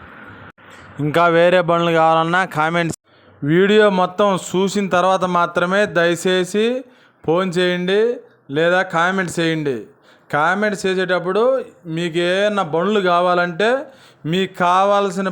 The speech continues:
బండి పేరు రాయండి, తర్వాత జిల్లా, మండలం అడ్రస్ రాయండి. ఎందుకు రాయమన్నానంటే అమ్మేవాళ్ళు ఎవరైనా మీ కామెంట్స్ చూస్తారు, ఆ బండ్లు నాకు ఏదైనా బండి ఉంటే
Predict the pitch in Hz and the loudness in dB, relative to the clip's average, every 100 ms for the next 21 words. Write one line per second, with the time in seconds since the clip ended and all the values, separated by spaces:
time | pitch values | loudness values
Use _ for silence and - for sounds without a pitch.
0 | 160 180 208 214 202 214 190 180 180 160 | -2 -2 -2 -2 0 2 2 2 2 0
1 | 131 117 107 _ _ _ _ - 156 180 | -4 -8 -10 _ _ _ _ -4 -2 0
2 | 196 190 220 233 160 190 202 208 220 185 | 0 0 0 0 -2 -2 2 2 0 -2
3 | 185 202 185 170 196 180 165 165 160 147 | -2 0 -2 0 0 0 0 0 -2 -4
4 | 117 107 _ _ _ - 139 185 208 202 | -8 -10 _ _ _ -6 -4 -2 0 2
5 | 196 196 190 190 185 185 202 233 277 302 | 2 0 -2 -2 -4 -2 -2 0 -2 -8
6 | - _ _ _ _ 127 147 190 220 220 | -20 _ _ _ _ -4 -2 2 2 2
7 | 214 202 202 202 208 233 202 - 185 208 | 2 2 2 2 0 0 -4 -2 -2 -2
8 | 180 190 208 202 185 151 123 107 _ _ | -2 -2 -2 0 -2 -2 -6 -12 _ _
9 | _ - 147 156 160 196 220 240 208 185 | _ -8 -2 -2 0 -2 0 0 0 -2
10 | 165 220 277 262 185 185 185 180 196 202 | 0 -2 -2 -4 -4 -2 -2 -4 -2 -4
11 | 190 | -2